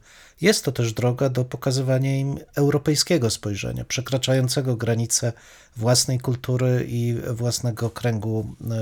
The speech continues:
e, państwowego. Mi ona się bardzo podoba, zwłaszcza że akurat w tym kontekście relacji polsko-niemieckich mamy tą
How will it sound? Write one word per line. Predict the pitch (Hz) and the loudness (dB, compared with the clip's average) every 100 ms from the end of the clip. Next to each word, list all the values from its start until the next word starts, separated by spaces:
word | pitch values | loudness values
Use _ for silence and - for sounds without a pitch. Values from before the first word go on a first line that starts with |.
| 113 | -2
e, | |
państwowego. | - 120 - - 113 101 101 - - - - | -2 -2 -2 -4 -2 -2 -6 -14 -20 -16 0
Mi | 165 | 4
ona | 170 151 | 6 6
się | 147 | 4
bardzo | 156 170 151 | 4 4 2
podoba, | - 156 147 147 127 - - _ | 0 2 4 4 2 -4 -20 _
zwłaszcza | 131 131 147 - | -2 0 2 2
że | 139 139 | 2 2
akurat | 127 151 143 - | 2 2 0 0
w | - | -4
tym | 147 | -2
kontekście | 127 127 127 135 - 131 | 0 -2 -2 0 0 2
relacji | 127 131 127 127 | 4 4 2 0
polsko-niemieckich | 127 - 131 123 127 - 127 120 | 0 0 2 2 2 0 -4 -2
mamy | 123 123 123 - - - - - _ | 2 2 2 0 -10 -20 -20 -20 _
tą | - 131 | -8 -8